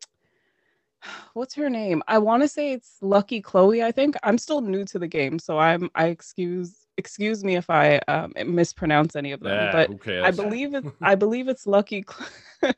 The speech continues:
Speaker 1: <laughs> Lucky Chloe, who I think she counts when she's doing her moves.
Speaker 2: Yep,
Speaker 1: And
Speaker 2: that's
Speaker 1: that
Speaker 2: her.
Speaker 1: part is so annoying to me because I'm like, "I know she's gonna count,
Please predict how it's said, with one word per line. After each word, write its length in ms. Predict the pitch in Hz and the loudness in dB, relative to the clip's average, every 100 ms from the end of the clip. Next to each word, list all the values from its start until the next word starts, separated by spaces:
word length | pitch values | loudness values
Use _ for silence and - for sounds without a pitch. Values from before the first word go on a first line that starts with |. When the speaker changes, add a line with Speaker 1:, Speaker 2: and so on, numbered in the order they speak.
| - | -8
Speaker 1:
<laughs> 180 | _ - | _ 0
Lucky 300 | 208 208 220 | 2 2 0
Chloe, 500 | - 165 170 214 240 | -2 2 4 2 -2
who 420 | 214 208 190 185 - _ _ _ 196 | -2 4 8 6 4 _ _ _ -2
I 100 | 220 | 2
think 160 | 320 | 2
she 200 | - 403 - | 2 -6 -6
counts 640 | - 185 220 302 - - - | -8 -4 -2 -4 -8 -20 -6
when 260 | 196 208 233 | 2 4 4
she's 280 | 254 214 | 0 -4
doing 260 | 180 196 226 | -2 -2 0
her 140 | 214 | 0
moves. 540 | 175 160 226 330 - - _ - | 2 2 0 -4 -10 -20 _ -6
Speaker 2:
Yep, 280 | - - _ | -6 -6 _
Speaker 1:
And 160 | 233 220 | 2 4
Speaker 2:
that's 60 | 185 | 4
Speaker 1:
that 180 | 185 - | 2 2
Speaker 2:
her. 60 | |
Speaker 1:
part 240 | 254 311 - | -2 -4 -2
is 220 | 220 220 | -2 -4
so 440 | - - 202 214 254 | -8 -2 4 6 6
annoying 580 | 196 180 170 208 254 277 | 2 0 2 2 0 -4
to 100 | 294 | -2
me 200 | 277 311 | -2 -2
because 320 | 233 214 202 | -6 -6 -4
I'm 140 | 208 202 | -2 0
like, 180 | 196 - - | 0 -2 2
"I 140 | 190 | 4
know 260 | 180 156 208 | 4 4 0
she's 260 | - 262 | -2 -6
gonna 200 | 240 208 | -2 -2
count, 500 | 156 196 190 110 - | -4 -2 -2 -2 -6